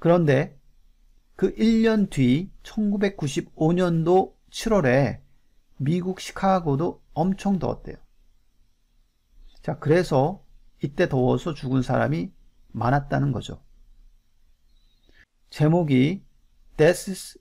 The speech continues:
in Chicago in July nineteen ninety-five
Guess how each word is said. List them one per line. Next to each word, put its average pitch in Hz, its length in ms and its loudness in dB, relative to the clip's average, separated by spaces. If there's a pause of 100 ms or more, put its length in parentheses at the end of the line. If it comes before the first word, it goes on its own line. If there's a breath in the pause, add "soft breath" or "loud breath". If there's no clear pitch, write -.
(120)
in 143 460 0
Chicago 156 800 0 (200)
in 139 400 2 (200)
July 143 540 2
nineteen 151 580 -2
ninety-five 135 840 2